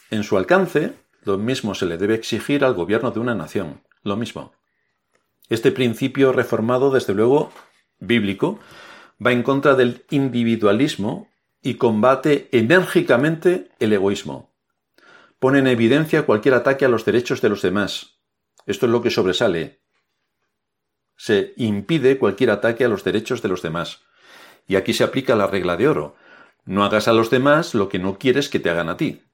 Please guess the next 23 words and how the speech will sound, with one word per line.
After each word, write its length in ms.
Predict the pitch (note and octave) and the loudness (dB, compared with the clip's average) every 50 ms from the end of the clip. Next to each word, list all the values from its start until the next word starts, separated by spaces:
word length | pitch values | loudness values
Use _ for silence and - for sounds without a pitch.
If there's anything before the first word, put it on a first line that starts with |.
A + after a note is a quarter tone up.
| _ _ _ _ - | _ _ _ _ -14
Así 200 | - - - A#2 | -12 -8 -6 -4
que 120 | - G2+ | -4 -4
si 120 | F#2 - G2+ | -4 -2 -4
no 140 | G2+ G2 | -6 -2
quieres 260 | - B2+ A#2+ G#2 G2 - | 0 0 0 0 0 -2
que 120 | - F#2 | -4 -4
te 100 | - F2 | -2 0
lo 80 | E2+ F2 | 0 0
hagan 180 | F2 G2+ A2 | 0 0 -2
a 80 | A#2 A#2 | -2 -2
ti, 160 | - E3 E3+ | -2 -2 -2
no 160 | D3+ A2+ C3 | -2 -4 -4
se 160 | C#3+ - A#2 | -2 -2 0
lo 100 | F#2 F#2+ | 0 0
hagas 200 | G#2+ F#2 D#2 - | 0 0 -2 -4
a 40 | G2 | -6
los 160 | F2 D#2 - | -8 -8 -8
demás. 380 | - D2+ F2 G#2+ F2 - - - _ _ _ _ _ _ _ _ _ _ _ _ _ _ - - - - - _ _ _ _ _ _ _ _ _ | -10 -10 -10 -10 -12 -14 -16 -20 _ _ _ _ _ _ _ _ _ _ _ _ _ _ -20 -20 -20 -20 -20 _ _ _ _ _ _ _ _ _
El 120 | - A#2+ A#2 | 2 4 4
alcance 360 | A2 - - E3+ E3+ E3 F#3 | 4 4 2 0 0 2 2
de 200 | F3+ F3 F3 E3+ | 2 4 2 0
este 220 | D#3 - - E3 | 0 0 -2 -2
principio, 680 | D#3 D#3+ D3+ D3+ D3 - G3 F#3+ - D3 C#3 D#3+ F#3+ - | -2 -2 -4 -4 -2 -2 -2 -2 -2 0 0 0 0 -2